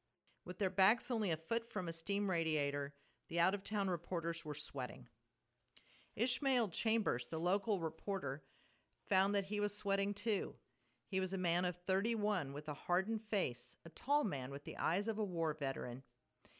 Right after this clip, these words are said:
He had only one arm, the left having been amputated ten inches below the shoulder joint, so that he wore the sleeve of his coat pinned up with the cuff fastened to the elbow. Ishmael understood that an air of disdain,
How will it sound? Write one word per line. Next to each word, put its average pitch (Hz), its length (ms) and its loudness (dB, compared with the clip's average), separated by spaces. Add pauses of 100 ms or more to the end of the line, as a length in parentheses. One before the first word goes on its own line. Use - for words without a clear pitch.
(140)
He 220 100 0
had 247 180 4
only 233 260 2
one 180 280 2
arm, 180 380 2 (320)
the 170 80 -2
left 185 320 2
having 190 340 0
been 165 140 0
amputated 180 720 -2
ten 190 260 -2
inches 208 360 -4
below 180 280 0
the 160 100 -2
shoulder 190 440 -2
joint, 131 480 -8 (420)
so - 160 0
that 208 140 2
he 208 100 2
wore 214 240 4
the 226 140 0
sleeve 226 340 -2
of 185 140 0
his 160 180 0
coat 185 480 -2
pinned 196 300 -2
up 170 200 0
with 165 140 -4
the 143 60 -8
cuff 196 340 -4 (140)
fastened 165 480 -2
to 180 100 -6
the 151 180 -6
elbow. 123 460 -6 (1000)
Ishmael 302 460 0
understood 202 520 0
that 175 140 0
an 165 160 -4
air 196 180 2
of 196 160 -2
disdain, 156 760 -4